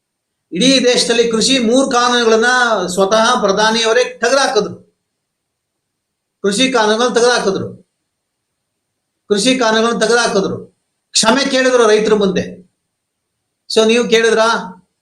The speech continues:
ನೀವ್ ಏನ್ ಹೇಳಿದ್ರಿ ರೈತರಿಗೆ? ಏನಂತ ಭರವಸೆ ಕೊಟ್ರಿ? "ನಾವು ಬಂದ ಇಪ್ಪತ್ನಾಲ್ಕು ಗಂಟೆ ಒಳಗಡೆ, ನಾವು ಬಂದ ಇಪ್ಪತ್ನಾಲ್ಕು ಬ-, ಗಂಟೆ ಒಳಗಡೆ ಈ ಮಾರಕ,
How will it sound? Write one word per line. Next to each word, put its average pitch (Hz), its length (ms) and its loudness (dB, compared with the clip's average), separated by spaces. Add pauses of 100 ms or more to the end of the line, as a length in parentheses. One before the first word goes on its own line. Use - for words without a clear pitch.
(220)
ನೀವ್ 226 180 0
ಏನ್ 247 120 0
ಹೇಳಿದ್ರಿ 233 440 0
ರೈತರಿಗೆ? 214 640 0
ಏನಂತ 226 300 0 (300)
ಭರವಸೆ 202 380 0
ಕೊಟ್ರಿ? 196 680 -2
"ನಾವು 226 420 4
ಬಂದ 226 220 2
ಇಪ್ಪತ್ನಾಲ್ಕು 226 1000 0
ಗಂಟೆ 220 360 0
ಒಳಗಡೆ, 214 800 0 (500)
ನಾವು 220 300 2
ಬಂದ 226 120 -2
ಇಪ್ಪತ್ನಾಲ್ಕು 214 840 0
ಬ-, 180 180 -2
ಗಂಟೆ 208 280 0
ಒಳಗಡೆ 196 320 2
ಈ 220 520 0
ಮಾರಕ, 220 640 0